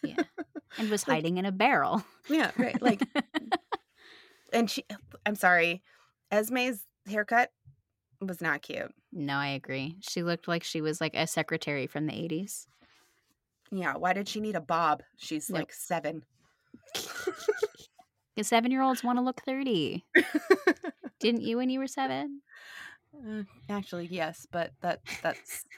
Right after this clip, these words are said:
Speaker 1: <laughs>
Speaker 2: a separate issue.
Speaker 1: Neither here nor there.
Speaker 2: <laughs>
Speaker 1: Um, I feel like we would be remiss because,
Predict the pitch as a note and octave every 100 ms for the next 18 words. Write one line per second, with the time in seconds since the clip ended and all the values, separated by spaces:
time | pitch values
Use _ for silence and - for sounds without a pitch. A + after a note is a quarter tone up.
0 | - - - - G3+ - - G3 F3+ F#3
1 | - F#3 F#3+ F3+ G#3 B3 A3+ B3 C4+ C#4+
2 | B3+ A3+ C#4 F3 - - - A#3+ - -
3 | - - _ - G#3 G3 - A3 C#4 D4+
4 | D#4+ C#4 C4 A#3+ A3+ G#3+ G#3 G3+ F3+ F3+
5 | - F#3+ F3 F#3 F3+ F3 -